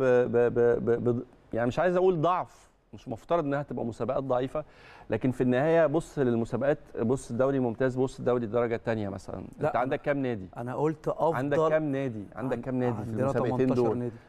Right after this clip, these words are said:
Speaker 1: تمنتاشر في الممتاز وكام
Speaker 2: مم.
Speaker 1: في الدر-، الدرجة التانية؟
Speaker 2: بالظبط.
Speaker 1: تمانية وأربعين؟
Speaker 2: بالظبط.
Speaker 1: تمانية وأربعين يعني، وتمنتاشر بتتكلم في ستة وستين نادي
Speaker 2: مم.
Speaker 1: باستثناء الأهلي ومعاه تلات أربع أندية تانية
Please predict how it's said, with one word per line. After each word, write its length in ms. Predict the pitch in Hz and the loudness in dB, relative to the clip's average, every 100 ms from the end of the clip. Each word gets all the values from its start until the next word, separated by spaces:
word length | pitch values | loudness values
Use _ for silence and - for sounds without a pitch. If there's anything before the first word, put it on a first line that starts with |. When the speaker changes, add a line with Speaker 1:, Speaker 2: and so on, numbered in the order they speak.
| - | -8
Speaker 1:
تمنتاشر 440 | 110 113 151 151 | -4 -2 -2 -2
في 100 | 139 | -4
الممتاز 440 | 127 113 107 139 139 | -4 -4 -2 0 0
وكام 220 | 113 131 | 0 0
Speaker 2:
مم. 60 | 131 | -2
Speaker 1:
في 120 | - | -4
الدر-، 420 | 95 113 117 110 | -2 0 2 0
الدرجة 300 | 101 107 107 | 0 -2 -4
التانية؟ 240 | - 104 | -4 -6
Speaker 2:
بالظبط. 180 | 104 107 | -4 -4
Speaker 1:
تمانية 220 | 120 131 | 0 2
وأربعين؟ 380 | 123 113 110 143 | 2 2 0 -2
Speaker 2:
بالظبط. 360 | 160 113 113 127 - | -6 -8 -6 -6 -4
Speaker 1:
تمانية 340 | 113 135 135 | -2 0 0
وأربعين 300 | 110 107 131 | 0 0 0
يعني، 360 | 131 117 110 107 | 0 -2 -2 -4
وتمنتاشر 560 | 107 110 101 135 - | -4 -4 -2 -4 -4
بتتكلم 400 | 110 110 - 123 | -8 -6 -2 -2
في 120 | 120 | -2
ستة 220 | - 131 123 | -6 -4 -4
وستين 360 | - - 131 | -4 -2 2
نادي 240 | 139 151 170 | 4 2 -2
Speaker 2:
مم. 80 | - - - - - - | -6 -14 -20 -20 -14 -4
Speaker 1:
باستثناء 680 | 123 - 131 - 156 160 | -2 -2 -4 0 0 2
الأهلي 400 | 131 127 147 131 | 2 2 2 0
ومعاه 160 | 120 123 | 0 0
تلات 300 | 123 143 139 | 0 0 0
أربع 300 | 143 131 123 | 0 0 0
أندية 220 | 113 131 | 0 -2
تانية 440 | 139 143 147 147 | 0 0 0 -2